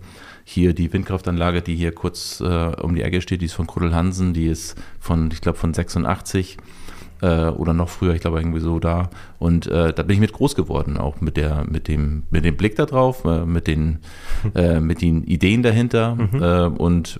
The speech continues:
Speaker 1: ähm, ja, dadurch, dass wir im Studium uns auch mit vielen Alternativen beschäftigt haben, gerade für die Landwirtschaft, war das so ein bisschen so ein Trigger, sich mit solchen Themen zu beschäftigen, weil auch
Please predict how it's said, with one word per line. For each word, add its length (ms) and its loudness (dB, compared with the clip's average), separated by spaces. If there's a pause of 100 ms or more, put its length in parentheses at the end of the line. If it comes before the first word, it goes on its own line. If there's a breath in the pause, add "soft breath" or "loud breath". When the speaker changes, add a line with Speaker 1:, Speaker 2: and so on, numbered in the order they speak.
(140)
Speaker 1:
ähm, 640 2
ja, 240 4 (120)
dadurch, 260 0
dass 180 -2
wir 340 2
im 220 0
Studium 640 2 (920)
uns 120 -2
auch 180 2
mit 200 2
vielen 280 2
Alternativen 720 0
beschäftigt 480 -4
haben, 240 -2
gerade 260 -4
für 140 -4
die 60 -2
Landwirtschaft, 460 -4 (680 loud breath)
war 100 4
das 140 2
so 80 2
ein 60 4
bisschen 220 0
so 100 2
ein 120 4
Trigger, 540 0
sich 340 -4
mit 180 0
solchen 280 2
Themen 240 0
zu 120 -4
beschäftigen, 580 -2
weil 180 4
auch 220 -4